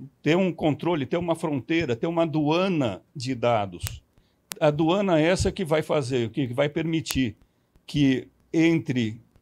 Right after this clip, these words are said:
o que a gente quer e saia o que a gente, eh, entre o que a gente precisa e saia o que a gente quer.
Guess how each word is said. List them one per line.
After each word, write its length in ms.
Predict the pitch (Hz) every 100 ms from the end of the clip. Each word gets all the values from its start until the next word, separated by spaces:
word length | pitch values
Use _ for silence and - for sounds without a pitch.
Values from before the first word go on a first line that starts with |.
| -
o 140 | 147
que 100 | 113
a 80 | 135
gente 320 | 120 117 139
quer 400 | 123 139 165 185 _ _ _ -
e 120 | 160
saia 640 | - - 170 185 165 143 -
o 120 | 175
que 140 | 170 170
a 60 |
gente, 360 | 139 151 151 160 -
eh, 880 | 151 139 143 143 143 123 123 135
entre 200 | 156 147
o 100 | 143
que 100 | 131
a 60 | 147
gente 220 | 127 123
precisa 480 | - 120 - 151 156
e 20 |
saia 260 | 147 147 143
o 60 |
que 80 | 139
a 40 | 135
gente 280 | 139 151
quer. 240 | 139 113